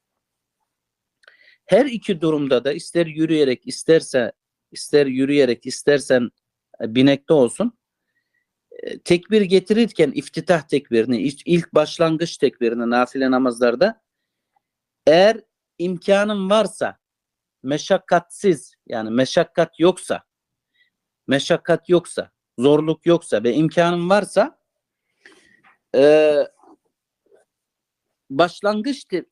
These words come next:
tekbirini, iftitah tekbirini kıbleye doğru yapman gerekir.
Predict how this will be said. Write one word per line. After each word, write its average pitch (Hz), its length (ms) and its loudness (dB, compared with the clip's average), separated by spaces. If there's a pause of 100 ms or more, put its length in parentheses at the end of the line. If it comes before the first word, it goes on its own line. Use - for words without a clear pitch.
tekbirini, 131 600 0
iftitah - 460 -2
tekbirini 165 760 0 (640)
kıbleye 190 460 2
doğru 185 420 2 (220)
yapman 165 380 0
gerekir. 127 640 -4